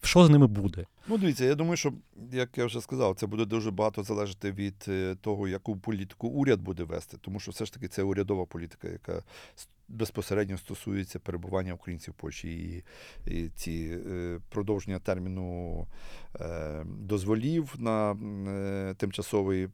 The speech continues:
Speaker 2: м, е, захист українців і соціальні виплати. Е, це все рішення уряду, яке приймається. Якщо буде далі залишатися такий уряд, навряд чи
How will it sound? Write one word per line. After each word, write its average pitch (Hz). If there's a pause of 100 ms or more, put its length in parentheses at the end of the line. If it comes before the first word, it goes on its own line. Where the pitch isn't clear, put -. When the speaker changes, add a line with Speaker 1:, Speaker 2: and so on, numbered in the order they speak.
Speaker 2:
м, 95
е, 95
захист 98 (160)
українців 92
і 82
соціальні 127
виплати. 98 (540)
Е, 92
це -
все 120 (260)
рішення 110
уряду, 92
яке 87
приймається. 80
Якщо 98
буде 107
далі 101
залишатися 101
такий -
уряд, 208
навряд 120
чи 113